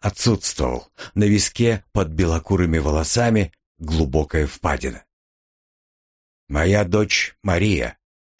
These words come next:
спокойным голосом произнёс Жозеф. Ньяман почувствовал не только ужас, но и мстительное удовольствие. «Хорошо, что я убил того зверя.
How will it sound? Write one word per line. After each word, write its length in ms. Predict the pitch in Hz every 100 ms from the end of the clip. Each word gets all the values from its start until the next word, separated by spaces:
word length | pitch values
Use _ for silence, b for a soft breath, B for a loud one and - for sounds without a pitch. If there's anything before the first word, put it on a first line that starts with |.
| B B
спокойным 680 | - 73 71 78 73 76
голосом 500 | 69 95 110 - 92
произнёс 580 | - 78 65 64 80 67
Жозеф. 600 | 65 78 69 67 60 - _ _ _ _ _ _ _ _ - B B
Ньяман 420 | 85 85 82 92
почувствовал 680 | 87 82 107 95 - 80 80
не 140 | 82
только 420 | 82 113 110 123 -
ужас, 500 | 139 98 73 73 - B
но 140 | - 110
и 220 | - 131
мстительное 840 | 113 - - 131 120 117 104 101 98
удовольствие. 800 | 101 85 73 73 - - - - _ _ _ _ _ B B
«Хорошо, 460 | - 92 85 - 82
что 200 | - 80
я 200 | 78 78
убил 500 | - 73 78 71 65
того 320 | 78 69 71
зверя. 500 | 69 76 73 65